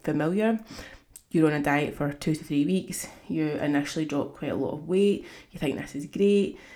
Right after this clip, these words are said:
and then weight loss starts to plateau, you think it isn't working, therefore you go back to how you were eating and drinking before, and then your weight goes back up. So you are yo-yo dieting because of these unsustainable,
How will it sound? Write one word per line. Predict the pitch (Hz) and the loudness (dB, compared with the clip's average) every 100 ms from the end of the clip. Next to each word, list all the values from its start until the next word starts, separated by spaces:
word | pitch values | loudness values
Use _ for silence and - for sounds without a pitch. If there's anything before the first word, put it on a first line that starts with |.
| - - | -10 -2
and | 165 160 | 0 0
then | 156 151 156 147 | 0 0 -2 -2
weight | 160 - | -2 -2
loss | 151 147 | -4 -6
starts | - - - | -6 -6 -8
to | |
plateau, | 156 - 202 190 185 | -12 -2 4 4 4
you | 165 | -2
think | 143 147 | -4 -4
it | - | -8
isn't | 147 147 | -4 0
working, | 175 180 190 185 190 185 - - | 0 0 0 0 0 -2 -10 -4
therefore | 151 151 | -4 -2
you | 151 | -4
go | 156 | 0
back | - - | 0 -2
to | |
how | - | -2
you | 156 151 | 0 0
were | |
eating | 151 147 | 0 -2
and | 147 | -4
drinking | 143 143 143 | -4 -4 -8
before, | - - 214 208 | -4 4 6 6
and | 208 - - - - 170 | 4 -4 -16 -12 0 2
then | 156 | 4
your | |
weight | 147 - | 2 0
goes | - | -4
back | - 139 - | -6 -10 -10
up. | - - - - - - | -6 -4 -4 -8 -16 -8
So | - 156 151 | 0 2 2
you | 160 170 | 2 2
are | 165 | 2
yo-yo | 160 160 165 165 | 2 2 2 2
dieting | 156 143 - 202 220 214 - _ | 0 0 2 4 2 0 -10 _
because | 170 - 160 156 151 - | -8 -2 0 2 0 -4
of | 151 147 147 151 | -4 -4 -4 -6
these | 156 151 - | -4 -4 -2
unsustainable, | 151 156 - 156 143 151 147 147 147 | -2 -2 -4 -4 -2 -2 -4 -6 -8